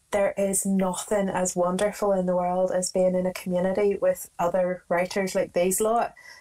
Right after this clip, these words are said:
who are so good at the form and challenging it and doing new innovative things. It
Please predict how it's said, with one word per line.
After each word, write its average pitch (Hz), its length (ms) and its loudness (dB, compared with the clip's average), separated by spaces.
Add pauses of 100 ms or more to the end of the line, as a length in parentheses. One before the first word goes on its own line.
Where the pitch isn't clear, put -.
(100)
who 190 140 2
are 185 180 0
so 196 480 0
good 190 400 0
at 214 140 -2
the 226 100 0
form 254 520 0 (120)
and 185 160 -2
challenging 226 600 0
it 262 220 0
and 190 180 -2
doing 190 360 -2
new 220 360 4
innovative 190 480 0
things. 214 560 -2
It 196 180 -2